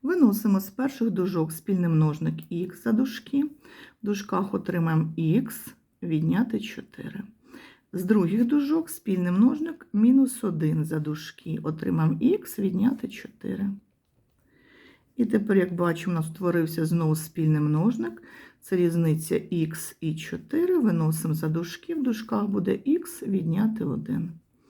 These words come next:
Отримали добуток різниці ікс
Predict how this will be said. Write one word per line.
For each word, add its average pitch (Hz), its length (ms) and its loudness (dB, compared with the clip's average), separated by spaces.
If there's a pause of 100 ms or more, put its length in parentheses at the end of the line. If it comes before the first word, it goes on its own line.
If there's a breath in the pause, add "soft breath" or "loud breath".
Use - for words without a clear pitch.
(460 loud breath)
Отримали 185 580 0
добуток 180 600 2
різниці 196 600 0
ікс 175 520 -6